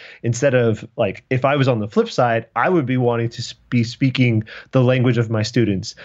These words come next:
not necessarily, like, slang and talking about, like, how something is so legit or whack or whatever, but, like, speaking to them in their own terms, because then they will be better able to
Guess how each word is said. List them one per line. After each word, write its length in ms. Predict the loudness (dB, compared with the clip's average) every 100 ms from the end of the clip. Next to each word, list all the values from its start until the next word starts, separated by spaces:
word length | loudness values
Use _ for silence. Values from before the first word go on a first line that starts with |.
| -4
not 180 | -2 2
necessarily, 600 | 0 0 -2 0 2 2
like, 340 | 2 0 -4 -18
slang 560 | -8 -2 0 2 2 0
and 140 | -2
talking 380 | 0 0 0 0
about, 260 | 2 2
like, 260 | 2 -2 -4 _ _
how 300 | -2 0 0
something 400 | 0 -2 0 0
is 140 | 0 0
so 240 | 2 2
legit 560 | 2 0 2 2 2 2
or 100 | 0
whack 460 | 0 0 -2 -2
or 100 | -2
whatever, 640 | 0 0 0 0 -2 -4 -6 -20 _
but, 400 | -2 0 0 -4 _ _ -12
like, 180 | -12 -14 -16
speaking 480 | -2 0 2 0
to 160 | 2 2
them 400 | 2 0 -2 -6 -12 _
in 200 | 0 2
their 240 | 2 2
own 160 | 0 -4
terms, 480 | -4 0 2 0 0
because 320 | -2 -2 0
then 340 | 0 0 -2
they 140 | 0 2
will 160 | 2
be 160 | 2 -2
better 400 | 0 2 2 0
able 320 | 0 0 0
to 460 | -2 0 2 2